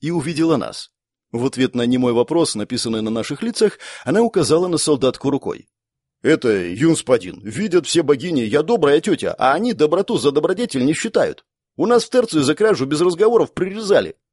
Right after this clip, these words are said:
Но ведь это не просто серебро. Пойдёмте, свидетелями будете». Мы с Катариной переглянулись,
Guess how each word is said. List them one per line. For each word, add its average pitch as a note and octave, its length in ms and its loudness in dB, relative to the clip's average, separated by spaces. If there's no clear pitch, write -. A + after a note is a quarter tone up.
Но E3+ 180 2
ведь D#3+ 200 0
это F3+ 180 4
не F3 120 2
просто F3 360 2
серебро. F3 540 2
Пойдёмте, A#3+ 460 0
свидетелями D3+ 580 0
будете». B2 480 -2
Мы G#3 260 2
с - 80 -2
Катариной D#3 560 2
переглянулись, C3 920 -2